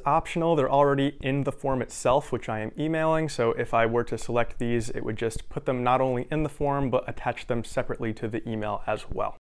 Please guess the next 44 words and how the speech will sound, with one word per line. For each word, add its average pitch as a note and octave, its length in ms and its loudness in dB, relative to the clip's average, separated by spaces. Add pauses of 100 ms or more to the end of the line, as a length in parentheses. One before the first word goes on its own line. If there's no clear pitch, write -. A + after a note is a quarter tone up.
(140)
Then G3+ 140 0
I G3+ 80 4
would F#3 120 2
hit F3 200 -2
send, D#3 480 0 (100)
and C#3 260 0
the C#3 140 2
photos C3+ 400 2
are B2 240 6
off A2 220 2
to A2+ 100 0
the A#2 80 -2
customer. - 540 0 (200)
Now, C#3+ 260 2
if F3+ 200 2
at E3+ 180 8
any E3 180 2
point E3 300 0
I C#3+ 120 0
need D3+ 180 -2
to - 80 -10
send C#3+ 500 0
a C3 220 2
separate G3 460 0
form C3+ 360 2
with C3 240 0
new C3+ 300 2
photos, A2 560 2
what A#2+ 100 2
I A2+ 120 4
could A#2 180 -2
do A#2+ 340 2
is A#2 300 0 (240)
come C#3+ 140 -2
over C3+ 160 0
back B2+ 340 2
to C3 160 -2
the A#2+ 180 -2
progress A#2 540 0
photos G#2+ 360 -2
form F3 340 0
and A2+ 180 -4
say G#2+ 360 -4 (240)
duplicate. D3 560 -2